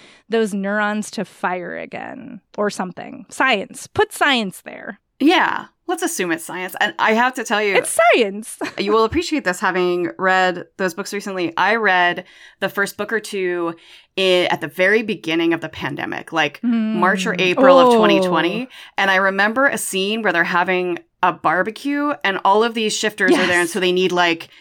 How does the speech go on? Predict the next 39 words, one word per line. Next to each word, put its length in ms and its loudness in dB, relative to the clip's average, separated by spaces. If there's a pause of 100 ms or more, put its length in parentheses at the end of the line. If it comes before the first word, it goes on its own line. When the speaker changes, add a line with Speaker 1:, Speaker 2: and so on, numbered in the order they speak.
(520)
Speaker 2:
ninety 520 2
steaks 720 -4
and, 180 0
like, 420 0 (680)
Speaker 1:
Yes. 180 4
Speaker 2:
seventeen 540 2
chickens 440 0
and 120 -2
whatever. 360 2
And 240 2 (180)
I 100 0
don't 160 -4
know 180 0
how 160 -2
well 140 2
Speaker 1:
<laughs> 100 -8
Speaker 2:
folks 160 -4
remember 340 -2
that 280 -4 (120)
era 200 2
of 160 -4
time, 360 2
but 120 -6
it 40 -2
was 140 -4
actually 460 0
<laughs> 0 -
very 260 2
difficult 580 -4
to 120 -4
get 420 -2
a 80 0
lot 240 2
of 140 -4
meat 260 -4
in 140 -4
grocery 240 -2
Speaker 1:
Yes. 80 -6
Speaker 2:
stores. 280 -8